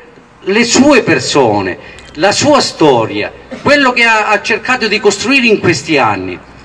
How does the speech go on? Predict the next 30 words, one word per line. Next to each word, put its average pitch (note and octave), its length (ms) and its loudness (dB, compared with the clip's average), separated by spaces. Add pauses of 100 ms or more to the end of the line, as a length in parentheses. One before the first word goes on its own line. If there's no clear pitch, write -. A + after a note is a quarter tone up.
(220)
per B3 160 0
una, B3 260 2
per A#3+ 320 -2
una, A#3+ 400 4 (300)
una G#3 240 2
cosa G#3 340 0 (500)
personale F#3 760 0
sua, C3 480 0
per, D#3+ 600 -2
per, E3+ 160 0 (300)
non F#3+ 400 0
so - 180 -2
manco G3 380 -2
io F#3+ 140 -6
come, E3 260 -6
come, D#3+ 260 -6
per F#3+ 220 0
un G3+ 140 -2
capriccio, E3 680 -6
se C#3 160 -4
così C#3 280 -2
può C#3 140 0
essere B2 320 0
definito. A2+ 540 -2 (880)
E D#3 160 0
a D3+ 120 4
mio D3 260 4
modo F3 260 4
di A#2 140 -4
vedere D#3 760 0